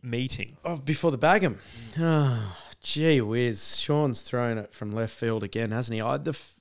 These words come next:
Speaker 2: the first time we gave blood, I was going on the first date with April, the missus. And
Speaker 1: It's always good to have a, a checkup before
Speaker 2: well, it wasn't a
Speaker 1: starting a new
Speaker 2: checkup. I was,
Speaker 1: relationship.
Speaker 2: I was giving my blood, and then I had to go and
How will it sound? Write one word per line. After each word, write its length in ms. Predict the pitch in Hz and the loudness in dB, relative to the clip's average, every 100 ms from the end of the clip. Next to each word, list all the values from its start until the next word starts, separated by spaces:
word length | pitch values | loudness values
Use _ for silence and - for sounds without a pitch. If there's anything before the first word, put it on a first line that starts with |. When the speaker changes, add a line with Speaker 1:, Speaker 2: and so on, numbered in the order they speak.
| - | -10
Speaker 2:
the 80 | 147 | -4
first 320 | 175 202 208 | 2 2 4
time 160 | 202 | 2
we 100 | 175 | 4
gave 280 | 139 120 107 | 4 4 2
blood, 360 | - 104 104 - - - - | -6 -8 -8 -10 -16 -20 -4
I 100 | 143 | 2
was 120 | 143 127 | 2 4
going 360 | 143 135 127 | 4 4 2
on 180 | 127 131 | 0 -2
the 80 | 123 | -2
first 300 | - 131 - | 0 0 2
date 200 | 123 120 | 0 -2
with 100 | 120 | -2
April, 480 | 131 196 - 110 - - - _ _ _ | 0 0 0 -2 -2 -16 -20 _ _ _
the 80 | 147 | -2
missus. 640 | 165 220 - 143 - - - - | 2 2 4 0 0 -6 -10 -6
And 480 | 160 165 156 156 - | -2 0 0 -2 -4
Speaker 1:
It's 140 | - | -6
always 220 | 440 254 | -4 -4
good 160 | - 139 | -4 -2
to 80 | 123 | -2
have 180 | 117 | -4
a, 140 | 117 - | -6 -6
a 60 | |
checkup 440 | 120 127 117 - 131 | -4 -4 -6 -8 -10
before 460 | 117 131 120 117 _ _ - | -16 -12 -12 -12 _ _ -12
Speaker 2:
well, 260 | 226 226 214 | 2 6 8
it 100 | 196 | 8
wasn't 40 | |
a 40 | |
Speaker 1:
starting 160 | - 202 | 8 8
a 20 | |
new 60 | 135 - 135 | 6 6 6
Speaker 2:
checkup. 20 | 135 | 6
I 240 | 143 147 | 8 8
was, 120 | 156 139 | 8 8
Speaker 1:
relationship. 300 | 160 147 - | 4 2 2
Speaker 2:
I 80 | 143 | 2
was 140 | 156 143 | 0 0
giving 340 | 196 185 165 | 0 2 4
my 120 | 131 | 4
blood, 360 | 117 147 165 113 | 4 6 6 6
and 280 | 127 135 135 | 2 2 2
then 140 | 147 | 4
I 120 | 139 | 6
had 100 | 139 | 4
to 60 | 139 | 4
go 220 | 139 139 | 4 6
and 360 | 127 120 120 | 6 2 -2